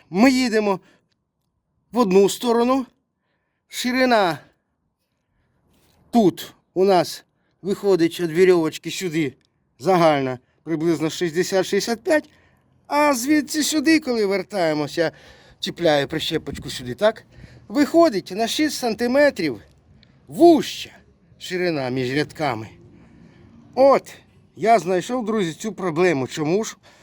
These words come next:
в мене так виходило два роки підряд? Різна відстань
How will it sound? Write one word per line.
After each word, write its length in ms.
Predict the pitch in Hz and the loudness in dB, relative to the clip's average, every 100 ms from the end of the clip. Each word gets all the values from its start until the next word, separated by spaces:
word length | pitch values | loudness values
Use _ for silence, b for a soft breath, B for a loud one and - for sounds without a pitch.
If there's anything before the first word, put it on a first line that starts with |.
| b b b | b b b
в 100 | 139 | -2
мене 240 | 175 160 147 | 0 2 0
так 260 | 156 139 | -2 -6
виходило 520 | 143 - 226 190 170 | -8 -6 -4 0 0
два 200 | 147 139 | 0 0
роки 300 | 151 156 143 | 0 -2 -4
підряд? 580 | 127 147 139 196 240 - - b b b b b b b - | -8 -6 0 0 0 -6 -20 b b b b b b b -2
Різна 460 | 123 208 151 160 | 2 4 4 0
відстань 500 | 151 254 220 - 214 | 2 0 0 -2 -4